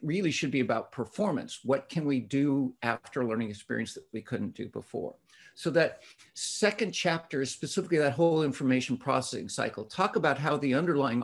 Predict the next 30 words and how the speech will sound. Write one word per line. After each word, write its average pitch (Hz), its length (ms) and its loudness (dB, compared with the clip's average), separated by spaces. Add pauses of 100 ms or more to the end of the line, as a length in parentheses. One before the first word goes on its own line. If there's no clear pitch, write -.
architecture 170 840 -2
is 196 240 4
neural, 123 460 2 (320)
but 151 160 2
that's 170 260 2
not 156 220 0
the 151 80 2
right 135 280 2
level 135 340 2
at - 120 -2
which 131 260 -2
to 131 100 -4
design. 135 480 0 (420)
And 123 160 0
so 135 460 4 (180)
instead, 131 580 2 (160)
we 139 120 2
look 135 260 2
at 127 240 0
that 117 240 -4 (240)
processing 147 580 -2
cycle 127 600 -2 (260)
and 123 280 0
what 147 360 2
work, 143 380 2 (180)
you 151 100 -2
know, 90 180 -4
what 156 200 8
are 196 80 8
the 151 260 2